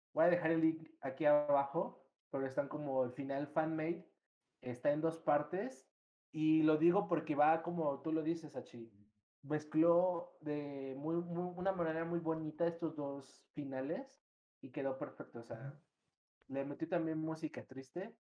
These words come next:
Speaker 1: y esta película yo también estoy emocionado porque es como una, una oportunidad de quitar todas las cosas que sobran, todas las cosas que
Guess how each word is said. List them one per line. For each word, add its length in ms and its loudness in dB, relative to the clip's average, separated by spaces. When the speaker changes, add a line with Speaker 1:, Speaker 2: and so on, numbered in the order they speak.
Speaker 1:
y 540 6
esta 220 -2
película 340 -2
yo 100 -6
también 220 -6
estoy 240 -8
emocionado 500 -4
porque 240 -6
es 80 -12
como 220 -6
una, 480 -4
una 180 -4
oportunidad 800 -4
de 140 -2
quitar 320 0
todas 200 2
las 140 4
cosas 280 -4
que 140 -6
sobran, 720 4
todas 240 6
las 160 2
cosas 520 -6
que 640 -6